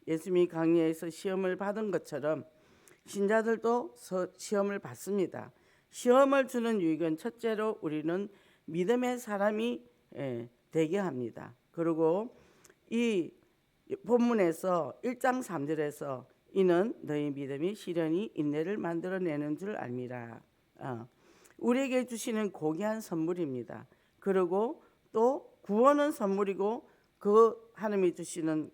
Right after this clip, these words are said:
결국의 믿음은 선물입니다. 그래서 에베소서, 어, 이 장 팔 절에 보면 "너희가 그 은혜를 인하여 믿음으로 말미암아 구원을 얻었나니 이것이 너에게 난 것이 아니고 하나님의 선물이라."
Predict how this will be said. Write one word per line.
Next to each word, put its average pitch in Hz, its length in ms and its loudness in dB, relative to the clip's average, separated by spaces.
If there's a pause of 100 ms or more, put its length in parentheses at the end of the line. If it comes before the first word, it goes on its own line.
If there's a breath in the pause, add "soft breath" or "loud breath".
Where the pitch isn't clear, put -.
결국의 175 440 0
믿음은 147 560 -4 (220)
선물입니다. 156 840 -6 (380 soft breath)
그래서 170 500 0
에베소서, 170 920 -2 (480 soft breath)
어, 131 320 -2 (360 soft breath)
이 175 120 -4
장 202 200 4
팔 240 220 -4
절에 226 200 0
보면 185 440 0 (220 soft breath)
"너희가 160 480 2
그 180 260 -4
은혜를 233 480 0
인하여 196 380 0
믿음으로 233 560 -2
말미암아 190 600 0
구원을 165 420 0
얻었나니 139 680 -4 (300 soft breath)
이것이 165 400 -2
너에게 175 600 0
난 156 260 0
것이 185 280 -4
아니고 131 500 -6 (220 soft breath)
하나님의 208 640 -4
선물이라." 117 800 -12